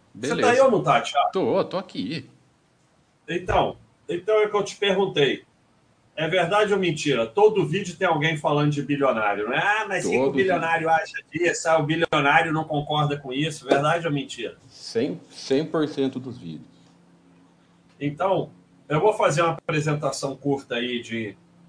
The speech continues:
Speaker 1: quinze, vinte minutos e tal, depois a gente vai pras perguntas. Pode ser assim? Dá pra, dá pra
Speaker 2: Pode, pode
Speaker 1: guardar e
Speaker 2: sim.
Speaker 1: botar
Speaker 2: Pessoal,
Speaker 1: depois?
Speaker 2: pessoal que for mandando superchat aí, pode ir mandando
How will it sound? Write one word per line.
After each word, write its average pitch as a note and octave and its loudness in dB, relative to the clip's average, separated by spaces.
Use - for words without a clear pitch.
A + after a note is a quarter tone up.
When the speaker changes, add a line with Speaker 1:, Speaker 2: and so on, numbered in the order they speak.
Speaker 1:
quinze, C3 -2
vinte B2 -10
minutos C3 -4
e B2 -12
tal, D3 2
depois D3 0
a D#3 2
gente - -8
vai D3 0
pras - -8
perguntas. B2 -6
Pode D3+ 0
ser C#3 0
assim? D#3+ -2
Dá C3+ 2
pra, C3 0
dá - -6
pra C#3 6
Speaker 2:
Pode, C3+ 6
pode D3 2
Speaker 1:
guardar C3 4
e A2+ 2
Speaker 2:
sim. G2 0
Speaker 1:
botar - -6
Speaker 2:
Pessoal, C#3 4
Speaker 1:
depois? D#3+ 0
Speaker 2:
pessoal B2+ -2
que C3+ -12
for C3 -4
mandando A#2 -2
superchat G2+ -8
aí, G#2+ -6
pode A#2 -2
ir C3+ 2
mandando A#2+ -2